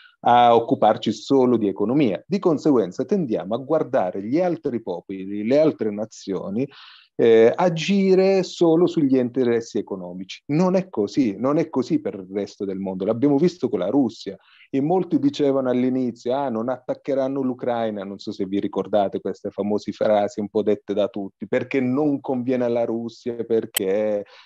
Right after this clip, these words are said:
si ritroverebbero isolati". E beh, abbiamo visto quello che è accaduto. Le grandi nazioni in sé, che si percepiscono come potenza, e questo un po',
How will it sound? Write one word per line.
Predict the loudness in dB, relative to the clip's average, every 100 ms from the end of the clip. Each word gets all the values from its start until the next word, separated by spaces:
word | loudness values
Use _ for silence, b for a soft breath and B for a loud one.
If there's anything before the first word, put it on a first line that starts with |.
| B
si | -8
ritroverebbero | -6 -2 0 2 2 2 -2
isolati". | 0 0 0 -2 -6
E | -8
beh, | -6 -8 _
abbiamo | -6 -4 -2
visto | -2 -4 -4
quello | -4 -4 -6
che | -8
è |
accaduto. | -12 -10 -6 -6 -6 -10 _ b b b _
Le | 4 6
grandi | 6 6 6 6
nazioni | 6 4 2 4 6 6 4 2 0 -2
in | -2
sé, | -2 0 -2 -2 -6 -8
che | -4 -2 -2
si | -4
percepiscono | -2 -2 -2 -6 -6 -4 -4
come | -2 -2 -2 -6 -2
potenza, | -2 2 0 0 -4 -6 0 0 0
e | -6 -6
questo | 0 0 -2
un | -8
po', | -2 2 2